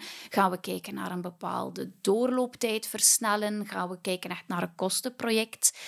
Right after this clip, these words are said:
Is het een investering in een nieuwe machine, in een, een nieuw product dat we willen lanceren?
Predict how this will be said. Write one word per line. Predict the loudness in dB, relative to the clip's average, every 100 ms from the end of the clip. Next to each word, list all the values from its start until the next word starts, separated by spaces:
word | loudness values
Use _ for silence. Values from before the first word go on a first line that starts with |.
| -12 0
Is | 4
het | 4
een | 2
investering | -2 0 2 2 2 0 2 0 -2
in |
een | -2 -2
nieuwe | -4 -4
machine, | -4 -2 0 0 -2 0 0
in | 0
een, | -4 -4
een | -4
nieuw | -4 -6
product | -4 -2 -2 -4
dat | -4 -2
we |
willen | -2 -2 -2
lanceren? | -4 -2 0 0 -2 -6 -8